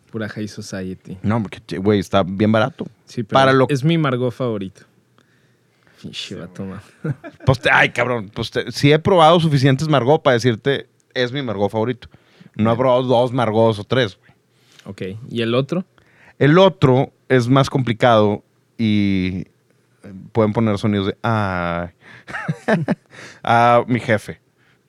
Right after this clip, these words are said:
Speaker 2: que falleció hace veintitrés años, en mil novecientos noventa y seis, y tomaba Chablis.
Speaker 1: ¿Neta?
Speaker 2: Entonces me tomaría un, yo creo que, y era un hombre muy sabio,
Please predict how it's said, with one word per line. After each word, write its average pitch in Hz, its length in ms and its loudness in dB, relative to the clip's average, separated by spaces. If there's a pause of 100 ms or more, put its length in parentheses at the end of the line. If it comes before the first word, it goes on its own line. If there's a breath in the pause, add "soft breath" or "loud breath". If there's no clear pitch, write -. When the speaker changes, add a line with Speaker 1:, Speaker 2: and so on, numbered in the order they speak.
Speaker 2:
que 101 320 -2
falleció 101 360 -2
hace 107 160 -2
veintitrés 113 960 0
años, 147 720 -2
en 110 520 -2
mil 117 120 2
novecientos 139 320 0
noventa 113 320 -2
y 101 60 -2
seis, 156 480 -2 (560 loud breath)
y 151 100 2
tomaba 135 680 4 (120)
Chablis. 110 520 -4 (720)
Speaker 1:
¿Neta? 110 160 -14
Speaker 2:
Entonces 113 520 -2
me 110 320 0
tomaría 104 460 2
un, 123 800 0
yo 117 140 0
creo 117 220 -4
que, 113 560 0
y 113 100 -2
era 107 120 2
un 107 120 0
hombre 107 280 0
muy 104 200 -2
sabio, 127 460 0